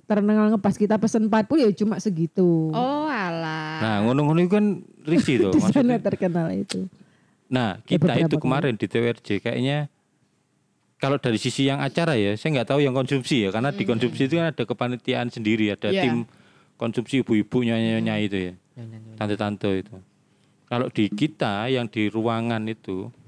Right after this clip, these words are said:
Speaker 3: kayaknya standar.
Speaker 2: Mm-mm.
Speaker 3: Maksudnya ya servisnya ya biasa.
Speaker 2: Iya.
Speaker 3: Dan itu membuat lalu respect gitu.
Speaker 4: Hmm.
Speaker 2: Kalau yang konsumsi sih menurutku, eh, standar juga sih. Maksudnya karena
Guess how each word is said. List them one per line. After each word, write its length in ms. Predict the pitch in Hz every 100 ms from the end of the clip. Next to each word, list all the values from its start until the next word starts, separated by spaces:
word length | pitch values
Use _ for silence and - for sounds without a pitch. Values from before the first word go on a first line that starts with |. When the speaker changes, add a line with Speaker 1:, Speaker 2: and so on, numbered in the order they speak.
| - - - _
Speaker 3:
kayaknya 240 | - 117 139
standar. 420 | - 95 95 90
Speaker 2:
Mm-mm. 480 | 110 - - 165 160 _ _ _ _ _ _
Speaker 3:
Maksudnya 320 | 117 104 117
ya 140 | 139 104
servisnya 480 | - 107 110 - 139
ya 300 | 120 95 92 - - _ _ _ _
biasa. 480 | - 92 202 95 85
Speaker 2:
Iya. 80 | 85 _ _ _ _ _ _ _ _ _
Speaker 3:
Dan 160 | -
itu 200 | 120 117
membuat 420 | 175 156 110 113 113 - _
lalu 460 | - 113 127 135 139
respect 340 | 131 - 107
gitu. 480 | 110 - 98 90 90 - _ _ _ _ _ _ _ _ _ _ _ _ -
Speaker 4:
Hmm. 220 | 127 120 - -
Speaker 2:
Kalau 260 | 247 254
yang 260 | 220 269 277 269 269 262 262 262 - _
konsumsi 500 | - 254 269 269 320
sih 120 | 320 415
menurutku, 480 | 359 262 - 403 - - _ _ - - _ -
eh, 520 | - 247 240 233 220 208
standar 380 | - 285 262 214
juga 280 | - 190 151
sih. 180 | - 160
Maksudnya 380 | 175 190 240
karena 280 | 285 226 240